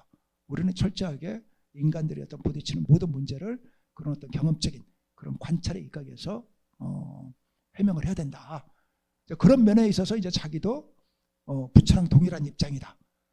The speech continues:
그래서 이제 자기도 이제 유럽의 부처다 이런 표현을 쓰는 거예요. 자기도 부처와 같은 입장이다. 근데 이제 자기는 인도의 부처가 아니라 유럽의 부처라고 그러는 거예요. 그럼 이제 인도의 부처는 뭐냐?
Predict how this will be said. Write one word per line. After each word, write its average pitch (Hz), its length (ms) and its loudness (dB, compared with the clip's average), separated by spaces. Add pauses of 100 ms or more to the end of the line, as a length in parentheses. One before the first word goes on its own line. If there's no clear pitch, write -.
(200)
그래서 214 300 10
이제 185 240 4 (240)
자기도 160 380 0
이제 151 200 -10
유럽의 151 400 -4
부처다 190 360 4
이런 156 200 -4
표현을 160 260 6
쓰는 185 220 -2
거예요. 143 160 -6
자기도 135 300 -10 (100)
부처와 - 300 2
같은 - 260 -8
입장이다. 131 760 -8 (600)
근데 269 280 4
이제 190 180 2
자기는 190 440 -2
인도의 247 480 0
부처가 160 360 -4
아니라 143 300 -12 (300)
유럽의 160 280 -8
부처라고 135 340 -12
그러는 123 260 -20
거예요. - 240 -20 (480)
그럼 220 280 2
이제 175 120 -2
인도의 262 420 -2
부처는 - 320 -4
뭐냐? 180 360 -8